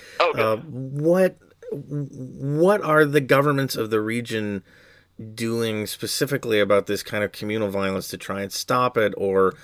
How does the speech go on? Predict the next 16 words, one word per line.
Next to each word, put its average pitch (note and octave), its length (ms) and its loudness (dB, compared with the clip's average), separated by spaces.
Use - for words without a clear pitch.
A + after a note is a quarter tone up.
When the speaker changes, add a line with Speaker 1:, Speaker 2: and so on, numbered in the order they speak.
Speaker 2:
uh, F#2 340 2
you G2+ 140 -2
know, F#2+ 80 2
what G2 200 0
are A2+ 60 4
they G#2+ 120 2
doing G2+ 220 -2
that's F#2+ 180 -2
making G2 300 -2
it F#2+ 120 -2
worse? B2 520 6
If - 120 -12
they, C3 100 0
you A2+ 800 -4
know, G#2 160 -2
in, G#2+ 680 -6